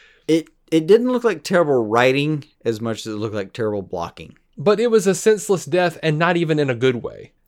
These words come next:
Speaker 2: It
Speaker 1: But
Speaker 2: was
Speaker 1: it
Speaker 2: just, like, a random bit of bullshit thrown in. It wasn't because of a bad decision that someone made or anything related to the story.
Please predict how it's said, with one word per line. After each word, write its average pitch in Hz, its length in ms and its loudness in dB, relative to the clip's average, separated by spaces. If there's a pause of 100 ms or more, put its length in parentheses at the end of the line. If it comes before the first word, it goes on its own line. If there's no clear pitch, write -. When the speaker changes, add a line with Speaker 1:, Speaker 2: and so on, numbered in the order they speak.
Speaker 2:
It 170 100 0
Speaker 1:
But - 80 6
Speaker 2:
was - 80 6
Speaker 1:
it - 40 4
Speaker 2:
just, 190 160 0
like, 180 160 2 (200)
a 165 100 4
random 175 440 4
bit 170 140 4
of 139 140 0
bullshit 156 400 0
thrown 127 320 -2
in. 104 320 -4
It 156 120 0
wasn't 208 320 4
because 165 300 0
of 151 120 2
a 139 40 2
bad 127 240 0
decision 160 500 -2
that 151 120 0
someone 151 380 -2
made 147 340 2
or 113 100 -2
anything 151 320 -2
related 139 340 0
to 135 60 -4
the 123 100 -6
story. 117 420 0